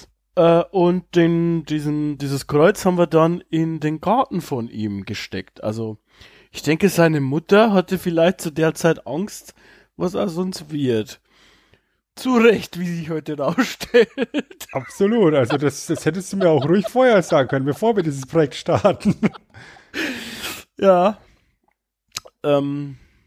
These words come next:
Speaker 1: war schön. Der hatte auch, ähm, American Gladiators Figuren.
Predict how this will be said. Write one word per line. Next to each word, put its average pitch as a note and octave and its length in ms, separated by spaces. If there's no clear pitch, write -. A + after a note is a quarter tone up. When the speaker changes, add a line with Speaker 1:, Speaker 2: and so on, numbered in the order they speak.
Speaker 1:
war B2 140
schön. D3+ 360
Der C#3+ 100
hatte G3+ 240
auch, G#3+ 280
ähm, G3+ 380
American G3 420
Gladiators B2 760
Figuren. D3 560